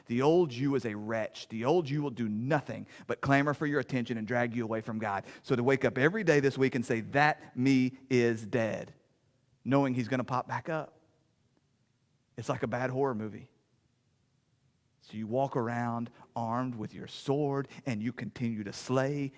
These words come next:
and slay and slay and fix your eyes on him and love those that he's put in your path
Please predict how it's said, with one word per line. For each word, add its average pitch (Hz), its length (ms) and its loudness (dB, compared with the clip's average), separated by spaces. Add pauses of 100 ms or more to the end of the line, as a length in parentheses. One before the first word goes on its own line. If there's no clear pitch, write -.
(100)
and 101 180 -10
slay 127 540 -2 (180)
and 110 180 -4
slay 117 540 0 (180)
and - 160 -8
fix - 280 -6
your 110 120 -6
eyes 104 220 -8
on 107 160 -10
him 110 340 -12 (160)
and - 320 -10
love 127 240 -4
those 120 220 -4
that 117 120 -8
he's 120 120 -2
put - 200 -8
in 113 60 -8
your 107 120 -8
path - 420 -12